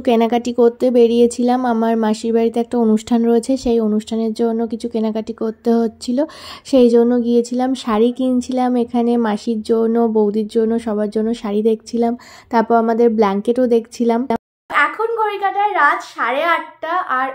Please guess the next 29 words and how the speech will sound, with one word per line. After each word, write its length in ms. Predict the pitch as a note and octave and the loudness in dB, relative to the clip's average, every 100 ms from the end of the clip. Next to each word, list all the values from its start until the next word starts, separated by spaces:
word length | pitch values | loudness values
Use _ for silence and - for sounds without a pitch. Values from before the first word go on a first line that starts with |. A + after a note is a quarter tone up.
| A3+ | -8
আমরা 200 | G#3+ B3+ C4 C4 | -8 -10 -10 -12
এই 80 | C#4+ - - | -12 -12 -10
just 320 | C4 C#4+ D#4 - A#3 | -6 -6 -8 -16 -14
ঘরে 260 | A3 A3+ C4+ C4+ | -10 -8 -10 -10
ফিরলাম। 480 | A#3 A3 G#3+ B3 G4 - - - _ G#3+ G#3+ A3+ | -14 -12 -12 -12 -14 -20 -20 -20 _ -20 -12 -6
রাজা 240 | A3+ A#3 C4 | -4 -4 -10
তো 40 | D#4+ D#4 | -12 -10
চলে 180 | D4+ D#4 | -10 -8
গেছে 240 | D#4 D4+ E4+ E4 C#4+ | -12 -12 -10 -6 -6
আমাকে 320 | C#4 C4+ C#4+ C#4+ | -6 -10 -8 -6
বাড়িতে 300 | B3+ B3 B3 C4 | -6 -8 -10 -10
ড্রপ 200 | B3 A3+ - | -10 -12 -12
করে 160 | C4 C4 B3+ | -8 -8 -10
দিয়ে, 180 | C4 E4 - - - - - | -12 -14 -16 -20 -20 -12 -6
আর 80 | A3+ A#3 A#3 | -6 -6 -8
আমি 180 | B3 F#4+ G#4+ F#4+ | -8 -6 -6 -8
এখন 220 | - F4+ D#4 | -10 -12 -8
বসে 240 | D4 E4 D#4+ | -8 -8 -10
গেছি 240 | D#4 D#4 E4+ F4 - | -10 -10 -10 -10 -10
ক্যামেরা 360 | A#3+ A#3 C4+ C#4 | -10 -8 -8 -8
ট্যামেরা 300 | C#4+ C#4 C#4+ D4 | -10 -8 -10 -10
সেট 200 | A3+ A3+ D#4+ | -12 -8 -8
আপ 80 | D#4+ D#4 | -8 -10
করে 160 | D4+ D4+ D4+ | -8 -8 -10
তোমাদের 300 | A#3+ A#3+ B3 | -10 -10 -12
সঙ্গে 200 | C#4 C#4+ D4 | -12 -14 -10
শেয়ার 200 | G4+ A#4 A#4 | -6 -6 -4
করার 200 | G4 E4 C#4+ | -4 -4 -6
জন্য 180 | C#4+ | -8